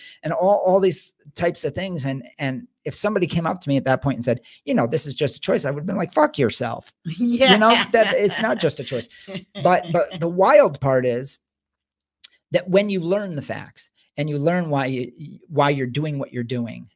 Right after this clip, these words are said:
Speaker 1: how that's happening, and that well over ninety percent of the ideas that you have surrounding this topic are complete and utter nonsense. They're not true. You'll be shocked.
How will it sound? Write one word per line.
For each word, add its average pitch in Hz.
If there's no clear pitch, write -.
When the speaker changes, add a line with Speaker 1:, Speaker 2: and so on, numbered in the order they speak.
Speaker 1:
how 160
that's 147
happening, 127
and 160
that 139
well 196
over 143
ninety 143
percent 139
of 120
the 135
ideas 143
that -
you 139
have 143
surrounding 143
this 113
topic 117
are 120
complete 175
and 170
utter 165
nonsense. 170
They're 156
not 170
true. 208
You'll 139
be 120
shocked. -